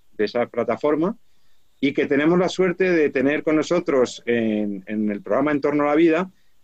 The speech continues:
a uno de sus principales artífices y responsables, que es Daniel Fernández Venegas, mm, que es el presidente de la Asociación Cristianos en Democracia, una de las organizaciones católicas que de manera más eficaz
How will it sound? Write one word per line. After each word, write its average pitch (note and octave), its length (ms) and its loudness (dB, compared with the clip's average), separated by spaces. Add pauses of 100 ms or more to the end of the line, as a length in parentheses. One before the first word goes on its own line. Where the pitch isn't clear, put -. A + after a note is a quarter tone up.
(120)
a A2+ 180 0
uno D#3+ 180 4
de F3 120 2
sus - 160 -2
principales A#2 480 0
artífices A#2 680 2
y A#2 40 -2
responsables, G2+ 720 0 (400)
que C3 180 4
es D#3+ 100 2
Daniel D3 380 2
Fernández C3 420 2
Venegas, C#3+ 500 0 (260)
mm, G#2 320 0
que A2 180 2
es A#2+ 100 -2
el C3+ 140 2
presidente C#3+ 460 0
de C3+ 40 2
la B2 80 4
Asociación A2 520 0
Cristianos A#2+ 420 -2
en B2+ 100 -2
Democracia, D3+ 640 -2 (340)
una E3+ 220 2
de E3+ 80 2
las D#3+ 220 0
organizaciones D#3 720 0
católicas D3 560 0
que C3 120 0
de B2 80 4
manera C3 280 2
más C#3+ 260 -2
eficaz C3 440 -2